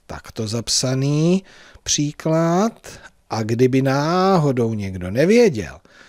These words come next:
tak si to může představit i takhle, jako písemný příklad. Ale pozor, u písemného odčítání musíme psát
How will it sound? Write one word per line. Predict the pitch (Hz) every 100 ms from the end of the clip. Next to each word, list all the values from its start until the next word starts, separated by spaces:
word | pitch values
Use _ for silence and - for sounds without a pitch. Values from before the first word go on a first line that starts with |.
| - _ _ _ -
tak | 147 -
si | 180
to | - 175
může | 180 175 156 95 -
představit | - 127 - - 151 156 156 - -
i | 131
takhle, | - - - - - 90 - -
jako | 78 78 110 -
písemný | 160 156 - 156 127 101 76 69 -
příklad. | - - 92 - 87 87
Ale | 104 90 85
pozor, | 110 110 127 147 180 196
u | 120
písemného | 139 135 - 160 160 143 113
odčítání | 90 - 113 - 135 139 147 156 170 196 196 - - -
musíme | 120 123 - 151 151 156
psát | 160 - - 117 120 127 147 156 - -